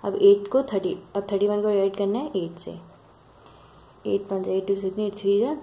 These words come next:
ट्वेंटी फ़ोर, कितना आ गया? ट्वेंटी फ़ाइव, ट्वेंटी सिक्स, ट्वेंटी सेवन, ट्वेंटी एट, ट्वेंटी नाइन, थर्टी, थर्टी वन, सेवन, तो सेवन आपका आ गया remainder, तो यहाँ आ गया seven remainder और थ्री आ गया आपका quotient, ठीक है। अब three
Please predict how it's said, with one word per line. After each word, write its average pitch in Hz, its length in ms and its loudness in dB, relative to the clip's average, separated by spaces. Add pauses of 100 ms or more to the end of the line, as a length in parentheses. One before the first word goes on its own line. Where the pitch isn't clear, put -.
(140)
ट्वेंटी 175 340 -2
फ़ोर, 160 420 -6 (880)
कितना 196 260 -6
आ 190 40 -4
गया? 208 140 -4
ट्वेंटी 208 260 -4
फ़ाइव, 220 140 -4
ट्वेंटी 196 200 -6
सिक्स, 226 120 -6
ट्वेंटी 190 180 -6
सेवन, 233 140 -6
ट्वेंटी 202 220 -2
एट, 220 80 -2
ट्वेंटी 190 180 -4
नाइन, 214 120 -4
थर्टी, 208 320 -8
थर्टी 170 240 -8
वन, 160 160 -10 (200)
सेवन, 160 360 -8 (540)
तो - 80 -6
सेवन 202 360 0
आपका 190 280 -6
आ 185 40 -4
गया 269 220 -4 (460)
remainder, 165 500 -8 (460)
तो - 60 -4
यहाँ 180 220 -6
आ 170 60 -8
गया 208 220 -4 (420)
seven 185 380 -6
remainder 175 480 -2 (600)
और 175 220 -12
थ्री 190 200 0
आ 170 100 -6
गया 175 160 -10
आपका - 220 -10
quotient, - 600 -14 (1000)
ठीक 202 160 -2
है। 294 120 -4 (680)
अब 190 180 -4
three 220 120 4